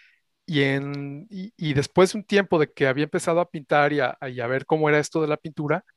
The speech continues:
cambió completamente mi visión y yo dije, "No, o sea, ¿para qué me voy a meter a, a, a sistemas? Yo lo que quiero es pintar", ¿no?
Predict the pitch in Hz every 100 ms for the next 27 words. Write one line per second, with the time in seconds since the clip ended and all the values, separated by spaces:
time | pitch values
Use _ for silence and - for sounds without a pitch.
0 | _ - 127 123 135 143 175 160 160 151
1 | 135 131 143 135 120 117 170 175 135 131
2 | 127 120 117 117 165 139 - - - _
3 | - 110 - 139 139 147 160 151 151 147
4 | 156 - 120 113 110 - _ _ _ 131
5 | - - 175 196 123 - 131 139 165 131
6 | 127 127 - 123 - 165 180 120 151